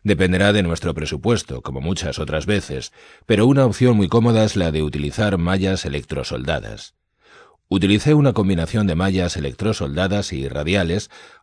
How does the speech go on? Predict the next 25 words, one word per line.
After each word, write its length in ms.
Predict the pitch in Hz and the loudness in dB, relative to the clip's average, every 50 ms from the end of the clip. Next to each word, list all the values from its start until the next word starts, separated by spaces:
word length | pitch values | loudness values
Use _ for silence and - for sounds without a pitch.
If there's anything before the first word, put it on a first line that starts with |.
| _ | _
a 120 | _ 87 87 | _ 0 2
base 280 | 104 110 - - 127 | 2 2 2 2 2
de 100 | 101 95 | 2 4
hilo 280 | 92 95 95 95 92 87 | 4 4 4 2 2 0
de 140 | 76 71 67 | 0 -2 -4
aluminio 540 | 67 67 71 76 101 104 87 80 78 78 | -4 -4 -2 0 0 0 0 0 -2 -2
provenientes 640 | - 87 95 92 95 110 120 123 104 - 117 107 - | -2 0 0 0 2 2 2 0 0 0 0 0 0
de 200 | - 82 76 73 71 | -2 -2 -2 -4 -4
cercados 520 | - - 69 69 - 104 98 107 98 - | -6 -8 -6 -4 -4 -2 -2 -2 -4 -4
eléctricos 560 | 82 80 90 80 - - 69 65 67 67 - | -4 -4 -4 -4 -6 -8 -8 -8 -8 -8 -6
para 200 | - 78 71 69 | -6 -6 -6 -4
ganado. 520 | 67 65 67 67 67 60 - - - - _ _ _ _ _ _ _ - - - - - _ | -6 -8 -8 -8 -10 -10 -12 -14 -18 -20 _ _ _ _ _ _ _ -20 -20 -20 -20 -8 _
Un 140 | - 101 101 | 0 2 4
dato 200 | 104 95 107 107 | 4 4 4 4
importante 640 | 101 95 80 92 90 82 113 117 113 101 123 117 104 | 4 2 2 0 0 0 0 0 0 2 0 0 0
a 60 | 87 | 0
tener 240 | - 85 80 80 78 | -2 -2 -2 -2 -4
en 100 | 78 76 | -4 -4
cuenta 340 | 87 107 110 110 95 113 | -2 -2 -2 0 -2 -2
son 200 | 104 - 95 92 | -4 -2 -4 -2
las 160 | 87 87 - - | -2 -2 -2 -2
uniones 500 | 92 92 98 95 90 92 107 107 - 101 | -2 0 0 0 0 0 -2 -4 -4 -4
entre 380 | 78 69 69 67 65 67 65 | -6 -6 -6 -6 -6 -6 -6
el 80 | 64 64 | -4 -6
aluminio 580 | 65 67 71 76 92 104 95 85 85 92 110 | -6 -6 -4 -2 0 0 0 0 0 -2 -4